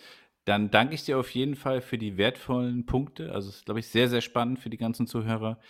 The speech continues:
Wir, ähm, werden dazu noch mal natürlich separat auch einen Artikel, äh, noch mal veröffentlichen zu dem ganzen Punkt. Wir haben schon einen Artikel auch zusammen gemacht, ne? Darf man ja auch offen sagen, zu dem Thema. Äh, kann man vielleicht noch mal einen zweiten, äh, Ankerpunkt setzen.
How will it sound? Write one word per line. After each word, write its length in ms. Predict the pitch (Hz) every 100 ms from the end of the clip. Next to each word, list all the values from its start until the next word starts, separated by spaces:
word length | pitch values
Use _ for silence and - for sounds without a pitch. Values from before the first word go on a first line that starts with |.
| - - - _
Wir, 480 | 101 104 104 101 -
ähm, 360 | 101 98 95
werden 240 | 95 101 104
dazu 300 | 101 - 107
noch 140 | 98
mal 180 | 95 95
natürlich 320 | 92 - 95
separat 540 | - - 92 90 92 -
auch 220 | 85 -
einen 300 | 95 - -
Artikel, 640 | - - 147 135 127 131 -
äh, 140 | 123 123 120
noch 80 | 120
mal 80 |
veröffentlichen 680 | 113 - 110 127 117 110 117
zu 120 | 113
dem 120 | 104 101
ganzen 300 | 101 107 -
Punkt. 240 | 104 110
Wir 80 | 101
haben 200 | 117 156
schon 220 | - 147
einen 200 | 123 131
Artikel 340 | 117 143 131
auch 100 | 113 -
zusammen 340 | 120 117 120
gemacht, 340 | 117 117 -
ne? 160 | 113 120 104
Darf 160 | 95
man 100 | 101
ja 60 | -
auch 120 | -
offen 200 | 107 117
sagen, 340 | 110 107 113
zu 120 | 110 113
dem 160 | 104
Thema. 360 | - 107 104 110 - - - - _
Äh, 260 | 107 101 95
kann 140 | 104
man 100 | 101
vielleicht 280 | - 95 -
noch 40 |
mal 60 | 95
einen 100 | 90
zweiten, 580 | - 101 - 113 113 110
äh, 280 | 107 107 107 _ - -
Ankerpunkt 520 | 110 120 110 113 104
setzen. 440 | 101 98 110 107